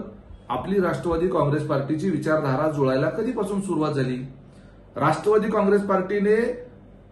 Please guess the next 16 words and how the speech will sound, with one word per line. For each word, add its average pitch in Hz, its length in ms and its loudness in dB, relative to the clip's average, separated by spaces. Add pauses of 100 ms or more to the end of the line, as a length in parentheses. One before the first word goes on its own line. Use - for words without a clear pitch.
(320)
कट्टर 175 320 6
हिंदुत्ववादी 196 680 4
असलेल्या 156 540 2
शिवसेनेचा 156 600 0
मुख्यमंत्री 160 880 -2
बनवला. 135 600 0 (1300)
मग 151 200 4
राष्ट्रवादीने 196 800 2
शिवसेनेचा 214 460 4
विचार 202 280 2
स्वीकारला 214 500 0
का 254 160 0
शिवसेनेनं 214 580 2
राष्ट्रवादीचा 190 520 2
विचार 139 260 -2
स्वीकारला? 104 460 -8